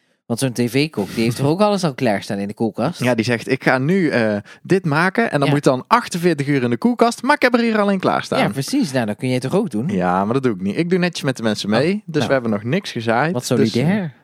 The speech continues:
Speaker 2: ja, zeker.
Speaker 1: Maar ik vind het dus wel echt, ik had echt helemaal verwacht dat kerstboom eruit, peper erin, het helemaal het nieuwe, ja, weet ik veel.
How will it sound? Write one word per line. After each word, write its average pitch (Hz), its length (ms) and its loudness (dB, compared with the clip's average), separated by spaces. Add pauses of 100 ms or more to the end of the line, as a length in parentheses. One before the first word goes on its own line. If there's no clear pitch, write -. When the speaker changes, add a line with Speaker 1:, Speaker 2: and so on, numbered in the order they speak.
Speaker 2:
ja, - 220 -4
zeker. 101 560 -4
Speaker 1:
Maar 131 140 0
ik 139 100 -4
vind 143 140 0
het 135 80 -2
dus 135 160 -2
wel 147 300 0
echt, 131 340 -6
ik 131 160 -4
had 131 160 0
echt - 180 -8
helemaal 135 360 0
verwacht 113 300 -2
dat - 260 -10
kerstboom 131 420 -2
eruit, 113 240 0
peper 120 300 -2
erin, 117 260 -2 (420)
het 95 120 -14
helemaal 127 480 0
het 120 140 -2
nieuwe, 113 600 0
ja, 101 180 -14
weet - 160 -14
ik 123 120 -10
veel. 101 360 -8